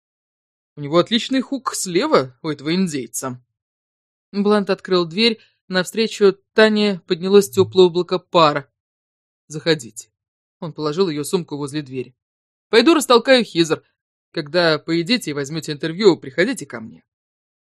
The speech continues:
В помещении было жарко, на плите невиданных размеров дымились горшки.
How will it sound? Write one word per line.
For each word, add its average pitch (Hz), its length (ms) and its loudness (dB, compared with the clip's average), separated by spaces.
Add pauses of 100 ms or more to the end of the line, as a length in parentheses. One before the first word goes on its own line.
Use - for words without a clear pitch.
(720)
В - 20 -18
помещении 233 380 0
было 240 240 0
жарко, 160 600 0
на 175 140 -6
плите 202 300 -2
невиданных 208 460 2
размеров 190 460 4
дымились 185 400 0
горшки. 151 640 -4